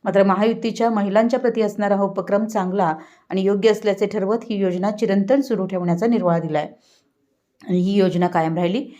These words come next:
महिलांचं हित पाहणारे पक्षातील घटक पक्षाचे आमदार डॉक्टर राजेंद्र पाटील यड्रावकर यांना पुन्हा विधानसभेत पाठवा, असं सांगून त्यांनी शासनाच्या लोककल्याणकारी योजनांचा आढावा घेतला. ते पुढे म्हणाले की आमदार यड्रावकर हे चलाख आहेत. राजेंद्र पाटील यड्रावकर यांनी या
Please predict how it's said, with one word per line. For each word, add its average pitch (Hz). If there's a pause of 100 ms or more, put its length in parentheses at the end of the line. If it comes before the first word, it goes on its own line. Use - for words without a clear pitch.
(180)
महिलांचं 196
हित 220
पाहणारे 220
पक्षातील 214
घटक 180
पक्षाचे 190
आमदार 190 (360)
डॉक्टर 208
राजेंद्र 208
पाटील 214
यड्रावकर 190
यांना 180
पुन्हा 196
विधानसभेत 208
पाठवा, 185 (380)
असं 196
सांगून 233
त्यांनी 247
शासनाच्या 214
लोककल्याणकारी 180
योजनांचा 165
आढावा 160
घेतला. 156 (640)
ते 175
पुढे 180
म्हणाले 196
की 170
आमदार 180
यड्रावकर 196 (400)
हे 247
चलाख 247
आहेत. 151 (380)
राजेंद्र 190
पाटील 175
यड्रावकर 185
यांनी 175
या 185